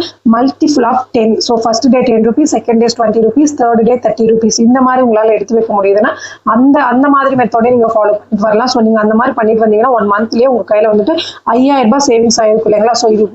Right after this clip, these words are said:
ஒரு பெரிய ஹியூஜ் அமௌண்ட் இல்லைங்களா? So, கண்டிப்பா இந்த மாதிரி சேவிங்ஸும் நீங்க ஃபாலோ பண்ணிட்டு வரலாம். So, நீங்க இந்த மாதிரி அஞ்சு ரூபாய் சொல்லிட்டு சேவிங்ஸ் பண்ணிட்டு வரீங்கன்னா ஒரு மாசத்துலயே உங்களுக்கு ரெண்டாயிரத்தி ஐந்நூறு ரூபாய் அப்படின்னா பாருங்களேன், உங்களுக்கு ஒரு வருஷத்துல உங்களால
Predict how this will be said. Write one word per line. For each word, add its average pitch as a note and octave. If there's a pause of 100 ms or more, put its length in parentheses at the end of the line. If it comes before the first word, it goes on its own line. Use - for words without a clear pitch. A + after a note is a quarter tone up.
(100)
ஒரு G#3
பெரிய C4+
ஹியூஜ் C4
அமௌண்ட் A3
இல்லைங்களா? G#3 (240)
So, A3+
கண்டிப்பா C#4
இந்த B3+
மாதிரி B3+
சேவிங்ஸும் A3+
நீங்க A3
ஃபாலோ G#3+
பண்ணிட்டு G#3
வரலாம். A#3+ (260)
So, C4+ (100)
நீங்க D4 (100)
இந்த C4+
மாதிரி C4
அஞ்சு A#3
ரூபாய் C#4
சொல்லிட்டு A#3
சேவிங்ஸ் A3+
பண்ணிட்டு G#3+
வரீங்கன்னா G#3+
ஒரு G#3
மாசத்துலயே A#3+
உங்களுக்கு A3+
ரெண்டாயிரத்தி G#3
ஐந்நூறு G3+
ரூபாய் A#3+
அப்படின்னா A3
பாருங்களேன், G#3+ (300)
உங்களுக்கு A#3+ (1160)
ஒரு B3
வருஷத்துல B3
உங்களால B3+